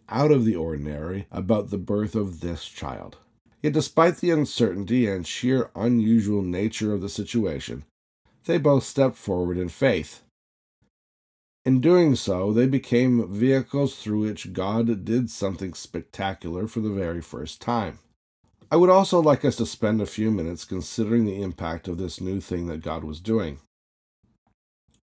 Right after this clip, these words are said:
I love the way that John's Gospel describes Jesus' arrival and subsequent work in the world.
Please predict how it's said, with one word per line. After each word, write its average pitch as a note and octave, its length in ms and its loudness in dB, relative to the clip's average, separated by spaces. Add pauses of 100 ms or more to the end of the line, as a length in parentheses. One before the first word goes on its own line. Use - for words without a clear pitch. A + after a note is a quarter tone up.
(760)
I D3+ 80 2
love G3+ 200 6
the G#3+ 80 4
way D#3+ 200 8
that A#2+ 140 6
John's A2+ 380 4
Gospel G2 440 -4
describes F#2+ 580 -2
Jesus' G#2 480 0
arrival F#2 540 -2
and E2+ 240 -6
subsequent G#2 720 -6
work D#2+ 300 -8
in D#2+ 80 -6
the E2 80 -8
world. B2+ 420 2